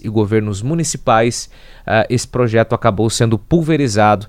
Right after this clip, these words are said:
eh, dentro de outros pequenos projetos e pequenas iniciativas. E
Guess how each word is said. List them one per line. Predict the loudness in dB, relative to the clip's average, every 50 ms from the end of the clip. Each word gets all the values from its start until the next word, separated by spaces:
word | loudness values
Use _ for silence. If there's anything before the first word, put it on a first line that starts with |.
| -16 -20 -20 -14 -8 -4 -2
eh, | 2 4 4 4 4 2 0
dentro | 0 2 2 2 0 -2
de | -2 2 4 4
outros | 4 4 2 -2 -6 -8 -8 -8
pequenos | -4 -2 -2 0 0 0 0 0 0 -2 -2
projetos | -2 -2 -2 0 2 2 2 2 0 -4
e | -6
pequenas | -4 -4 -2 -2 0 0 0 0
iniciativas. | 0 0 -2 -2 0 0 0 0 -2 -2 -2 -2 -2 -4 -6 -8 -8 -10 -10 -14 -20 -20 -20 -20 -16 -8 -4
E | -2 0 0 0 -2